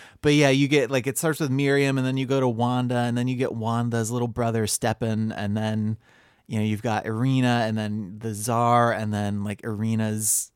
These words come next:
like, nurse who has been with her for many, many years. Like, it's, it's a, and all these characters have their own, like, distinct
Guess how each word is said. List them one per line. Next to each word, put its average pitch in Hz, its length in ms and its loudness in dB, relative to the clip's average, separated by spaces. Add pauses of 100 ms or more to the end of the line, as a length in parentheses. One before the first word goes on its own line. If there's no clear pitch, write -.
like, 101 180 -10
nurse 135 540 0
who 135 160 2
has 123 200 -2
been 127 260 -2
with 127 140 -4
her 123 180 -4
for 127 140 -8
many, 117 200 -2
many 117 240 0
years. 107 460 0
Like, 110 140 -4
it's, 120 260 -6
it's 123 240 -4
a, 120 360 0 (680)
and 131 120 4
all 156 160 6
these 156 180 4
characters 127 380 2
have 117 140 2
their 110 140 4
own, 104 200 2
like, 98 180 -2
distinct - 520 -6